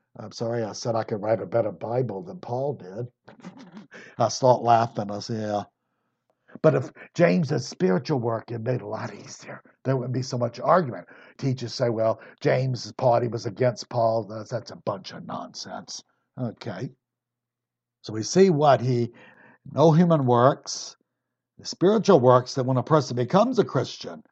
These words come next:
he starts to obey. He bears fruit. He obeys the Lord. That's his works he starts doing.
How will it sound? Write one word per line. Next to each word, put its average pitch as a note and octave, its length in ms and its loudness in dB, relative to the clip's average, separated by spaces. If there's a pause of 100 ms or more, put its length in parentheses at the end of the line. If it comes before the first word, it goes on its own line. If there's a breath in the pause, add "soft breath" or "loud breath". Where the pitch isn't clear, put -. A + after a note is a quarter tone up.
(460)
he D3 60 0
starts C#3 340 4
to C#3+ 160 4
obey. C3 500 6 (240)
He E3 120 4
bears C3 360 2
fruit. - 400 2 (240)
He D3+ 100 -2
obeys D#3+ 400 0
the C#3 120 2
Lord. F#2 420 0 (220 soft breath)
That's D#3 240 0
his D3 180 0
works - 720 0
he A2+ 100 -16
starts C3+ 400 -6
doing. F3+ 400 -4